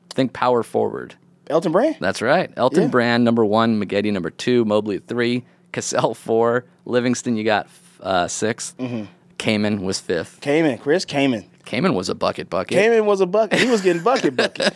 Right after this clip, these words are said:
Speaker 1: <laughs>
Speaker 2: He, he replaced Michael Olowokandi.
Speaker 1: That's right, the Candy Man.
Speaker 2: Yeah.
Speaker 1: So you're nine years old when you moved to L A?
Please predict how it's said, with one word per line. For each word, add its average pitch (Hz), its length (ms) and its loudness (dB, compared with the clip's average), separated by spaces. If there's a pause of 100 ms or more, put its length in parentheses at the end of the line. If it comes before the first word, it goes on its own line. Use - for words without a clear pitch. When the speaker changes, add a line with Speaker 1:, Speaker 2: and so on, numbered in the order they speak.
Speaker 1:
<laughs> - 120 -2
Speaker 2:
He, 214 340 0
he 160 380 -2
replaced 180 500 2
Michael 156 240 2 (100)
Olowokandi. 180 560 -2 (100)
Speaker 1:
That's - 220 0
right, 180 280 0
the - 80 -6
Candy 151 340 0
Man. 87 260 -2
Speaker 2:
Yeah. 175 240 2 (300)
Speaker 1:
So 151 220 0
you're 202 540 0
nine 156 340 0
years 139 260 0
old 135 180 2
when 110 120 0
you 110 80 0
moved 123 200 0
to 127 60 2
L 135 220 2
A? 165 180 -2